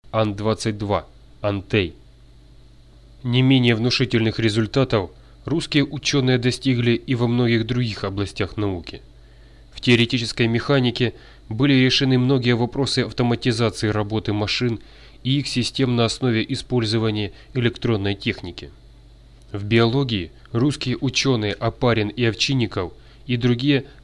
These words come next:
получили важнейшие результаты и сделали новые открытия в области генетической теории, в изучении структуры и механизма деятельности клетки,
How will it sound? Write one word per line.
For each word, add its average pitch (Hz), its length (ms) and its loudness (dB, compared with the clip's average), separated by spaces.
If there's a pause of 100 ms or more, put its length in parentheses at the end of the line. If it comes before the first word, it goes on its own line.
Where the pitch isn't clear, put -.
получили 127 440 2
важнейшие 131 640 2
результаты 131 580 0
и 135 160 -2
сделали 123 440 2
новые 113 380 0
открытия 117 680 -2 (300)
в 107 120 -6
области 127 420 0
генетической 120 720 0
теории, 113 580 0 (340)
в 104 120 -2
изучении 107 480 0
структуры 117 720 0
и 113 120 -4
механизма 117 600 0
деятельности 110 560 -2
клетки, - 500 -4